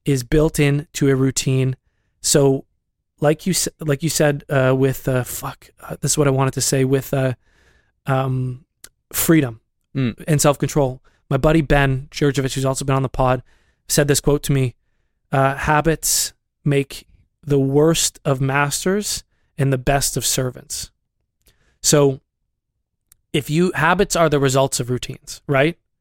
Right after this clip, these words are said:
Speaker 1: Habits are the results of doing things over and over again over a period of time until they form, uh, deep, deep-rooted circuits in your brain that make you do those things, whether you really think about it or not.
Speaker 2: Mm.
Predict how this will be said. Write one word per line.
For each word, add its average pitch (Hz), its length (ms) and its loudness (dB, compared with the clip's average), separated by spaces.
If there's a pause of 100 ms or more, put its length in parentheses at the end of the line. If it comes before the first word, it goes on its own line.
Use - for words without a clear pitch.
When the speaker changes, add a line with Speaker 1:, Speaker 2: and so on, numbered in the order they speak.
(100)
Speaker 1:
Habits 160 340 0
are 170 60 2
the 156 100 2
results 143 340 0
of 127 120 -4
doing 139 280 0
things 127 520 -2
over 135 200 0
and 131 80 -2
over 127 180 -2
again 127 180 -6
over 131 200 -6
a 123 40 -10
period 135 220 0
of 127 60 -4
time 180 360 0 (420)
until 143 240 2
they 139 140 2
form, 135 540 0 (960)
uh, 123 420 0 (960)
deep, 156 320 -4 (180)
deep-rooted 156 520 2
circuits 156 380 0
in 143 60 0
your 139 80 0
brain 139 260 0
that 131 180 -4 (380)
make 143 240 0
you 147 60 0
do 139 120 2
those 131 180 0
things, 131 180 -2
whether 131 140 0
you 127 80 2
really 131 160 0
think 131 180 -2
about 127 200 -2
it 127 80 -4
or 127 100 -2
not. 131 240 -8
Speaker 2:
Mm. 117 280 -2